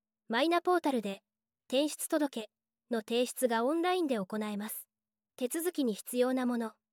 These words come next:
有効なマイナンバーカード、iPhoneのマイナンバーカード、またはスマホ用電子証明書、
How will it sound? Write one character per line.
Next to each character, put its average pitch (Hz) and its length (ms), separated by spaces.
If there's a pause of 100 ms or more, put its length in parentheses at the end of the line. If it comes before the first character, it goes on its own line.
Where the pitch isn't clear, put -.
(380)
有 285 220
効 320 220
な 294 120
マ 262 140
イ 285 80
ナ 302 120
ン 311 60
バ 285 160
ー - 40
カ 285 160
ー 254 40
ド、 208 180 (600)
iPhone 294 360
の 247 180
マ 214 140
イ 269 60
ナ 294 140
ン 285 60
バ 269 180
ー - 20
カ 269 160
ー 233 40
ド、 196 180 (560)
ま 226 120
た 320 120
は 240 120
ス - 160
マ 262 120
ホ 311 120
用 294 200
電 262 180
子 262 120
証 254 220
明 254 180
書、 220 200